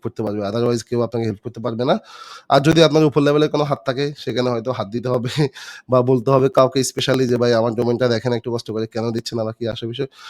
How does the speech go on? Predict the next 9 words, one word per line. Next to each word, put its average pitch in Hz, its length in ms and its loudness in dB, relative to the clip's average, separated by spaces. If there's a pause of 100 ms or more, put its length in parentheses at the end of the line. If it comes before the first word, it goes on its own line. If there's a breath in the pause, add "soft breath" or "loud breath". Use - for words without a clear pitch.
(180 loud breath)
But 127 120 0
হান্ড্রেড 135 300 2
পার্সেন্ট 151 300 2
আপনাকে 143 220 0
ডকুমেন্ট 131 500 2 (640)
রাখতে - 260 -2
হবে, 135 240 4
ট্রেড 120 240 0
লাইসেন্স, 143 460 0